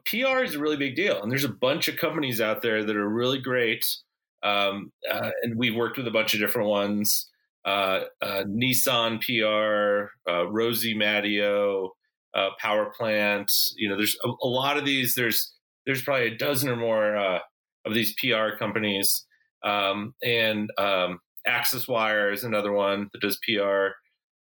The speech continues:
Um, that most people don't necessarily think about immediately, but if you're running a brand, you know, that's pretty important. Um, you know, another,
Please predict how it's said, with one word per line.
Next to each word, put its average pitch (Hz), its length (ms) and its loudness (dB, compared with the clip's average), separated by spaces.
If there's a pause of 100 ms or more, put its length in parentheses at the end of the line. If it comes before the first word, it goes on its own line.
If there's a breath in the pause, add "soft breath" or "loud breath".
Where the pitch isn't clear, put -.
(120)
Um, 101 480 0 (500)
that 147 220 -2
most 151 400 0
people 147 320 0
don't 131 180 0
necessarily 120 720 0
think 123 180 -2
about 135 260 0
immediately, 165 640 -2 (260)
but 123 100 0
if 117 100 -2
you're 127 120 0
running 156 240 0
a 117 60 0
brand, 110 580 -2 (160)
you 117 80 -2
know, 107 80 2
that's 123 140 0
pretty 113 280 -2
important. 101 480 -2 (640 loud breath)
Um, 92 580 -2 (760 loud breath)
you 165 120 -2
know, 160 120 2 (100)
another, 175 580 -2